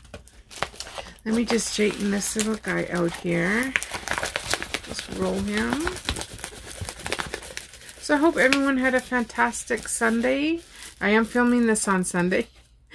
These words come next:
but you'll be watching it Monday, so have a fabulous Monday.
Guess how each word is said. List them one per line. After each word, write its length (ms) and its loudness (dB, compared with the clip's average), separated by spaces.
but 160 -2
you'll 120 10
be 100 6
watching 400 4
it 140 -2
Monday, 540 4
so 540 4
have 240 0
a 40 -2
fabulous 680 8
Monday. 640 2